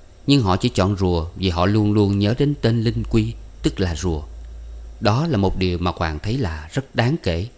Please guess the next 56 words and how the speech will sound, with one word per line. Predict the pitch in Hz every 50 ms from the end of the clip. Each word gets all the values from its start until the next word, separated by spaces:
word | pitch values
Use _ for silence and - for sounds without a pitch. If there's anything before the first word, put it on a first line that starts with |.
| - - - -
nên | - 110 104 98 98 95
nàng | 90 85 78 78 - -
cảm | - 82 101 107
động | 80 73 76 82
lắm. | 95 95 123 131 - - - - - - - - - - - - - - - - - - - - - - - - - - - - - -
Hai | - 120 117
Lọt | 104 90 82 80 80 95
đã | 104 101 98
ngẩng | 98 92 117
lên | 123 113 113 104 98
rình | - 107 85 82 80
khách, | - - 123 - - - - - -
không | - - 143 127
còn | 117 - 92 87 82
thiết | - - 139 139 -
đến | - 107 117 139 147
mấy | 131 131 147
món | 151 147 156 131
quà | 95 92 87 80 76
không | - - 127 120 120
đổi | 104 85 98
ra | 110 127 117
tiền | - 98 95 85 85
được | 87 87 82 -
ấy. | - 92 104 135 - - - - - - - - - - - - -
Nhưng | - 113 117 110 107 101
sáu | - - 110 123 160
đầu | 156 113 90 85 80
xanh | - - 104 101 95
vẫn | 90 101 104 -
còn | 98 92 90
châu | - - 127 127 123
lại | 95 80 85
với | 92 117
nhau | 113 104 98 95 92 90
để | 92 110
theo | 110 - 120 113
dõi | 107 87 85 73 82 101 123 - - - - - -
bước | 143 156 175 - -
lần | 101 98 95 90 87
dò | 90 87 85 80
của | - - 104
bốn | 107 113 131 165
con | - 120 104 -
rùa | 87 80
tí | - - 120 135
hon | 127 101 98 95 90 87 - - - - - - -
đang | - 104 95 92 95
ngơ | 98 104 101 95
ngác | 92 95 101 113 139 -
trước | - 165 165 127
một | 92 85 -
khung | - 131 135 123
cảnh | - - 80 92 107
lạ | 95 85 80 90
lùng. | 87 87 80 73